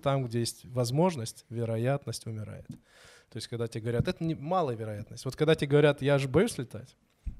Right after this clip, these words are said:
я мыслю возможностями. Я не мыслю <laughs> вероятностями. Человек, который боится, да, вот когда у тебя аэрофобия или какая-то фобия, ты мыслишь возможностью,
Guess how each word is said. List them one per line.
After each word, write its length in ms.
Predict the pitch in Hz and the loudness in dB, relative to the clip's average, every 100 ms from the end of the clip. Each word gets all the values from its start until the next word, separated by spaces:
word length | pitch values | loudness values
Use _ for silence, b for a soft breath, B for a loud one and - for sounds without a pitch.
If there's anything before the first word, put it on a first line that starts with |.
| - | 0
я 200 | 147 196 | 2 4
мыслю 320 | 185 - 156 | 4 2 2
возможностями. 760 | 147 151 135 104 - - 104 - _ _ _ - - | 2 0 -4 -4 -10 -14 -18 -20 _ _ _ -8 -2
Я 100 | 131 | 0
не 60 | |
мыслю 300 | 175 185 - | 0 0 2
<laughs> 0 | |
вероятностями. 720 | 156 127 143 - 127 - 104 104 b b | 2 2 0 -2 -10 -8 -10 -12 b b
Человек, 220 | - 135 | -2 -2
который 220 | 135 135 | 0 0
боится, 380 | 123 131 123 - | 0 0 -2 -6
да, 200 | 110 156 | -6 -4
вот 200 | 123 113 | -4 -6
когда 300 | - 127 147 | -10 2 4
у 40 | 135 | 4
тебя 240 | 131 123 b b - | 2 -2 b b -2
аэрофобия 640 | 127 131 - 247 196 135 | 0 2 6 6 6 4
или 40 | 120 | -2
какая-то 280 | - 127 - | -4 -6 -2
фобия, 260 | 208 185 127 | -2 -2 -2
ты 140 | 160 | 0
мыслишь 400 | 170 208 156 - | 0 0 0 0
возможностью, 840 | 113 143 165 160 110 98 - - | 4 4 6 4 2 -6 -14 -18